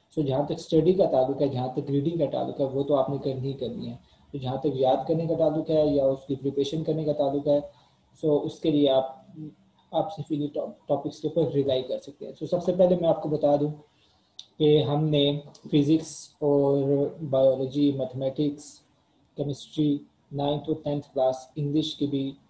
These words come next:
और इस्लामियात और उर्दू, इन सब की हमने अलग-अलग ऐसे videos बनाई हैं, आप वो देख सकते हैं और अपनी notebooks के ऊपर उनको mark कर सकते हैं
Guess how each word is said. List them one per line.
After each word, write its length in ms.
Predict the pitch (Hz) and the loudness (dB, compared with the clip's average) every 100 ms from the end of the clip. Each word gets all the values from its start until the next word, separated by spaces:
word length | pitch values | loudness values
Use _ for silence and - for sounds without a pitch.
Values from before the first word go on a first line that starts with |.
| _ | _
और 320 | 151 139 135 131 | -2 -2 -2 -4
इस्लामियात 600 | - 143 143 135 139 143 | -6 -6 -6 -4 -2 -2
और 60 | 143 | -2
उर्दू, 380 | 139 135 147 139 | -2 -2 -4 -4
इन 120 | 151 | -8
सब 280 | - 151 151 | -4 -2 -2
की 140 | - 143 | 0 0
हमने 320 | 131 131 135 135 _ _ _ _ _ 175 | 0 -6 -6 -8 _ _ _ _ _ -4
अलग-अलग 440 | 143 147 143 139 | 2 4 4 4
ऐसे 160 | 127 143 | 0 -2
videos 420 | 131 131 139 131 | -2 -2 -2 -4
बनाई 240 | 123 135 | -6 -4
हैं, 120 | 151 151 | -4 -4
आप 200 | 127 127 | -4 -4
वो 80 | 131 | -4
देख 200 | 127 127 | -4 -6
सकते 300 | - 147 156 | -8 -6 -4
हैं 200 | 147 139 | -4 -4
और 320 | 147 135 131 139 | -4 -4 -4 -8
अपनी 240 | - 139 | -8 -6
notebooks 440 | 131 131 131 143 - | -4 -4 -6 -10 -6
के 80 | |
ऊपर 320 | 143 151 147 139 | -4 -2 -4 -4
उनको 220 | 139 139 | -6 -6
mark 260 | 131 131 - | -4 -6 -4
कर 80 | 139 | -6
सकते 320 | - - 147 | -8 -8 -6
हैं 200 | 139 | -6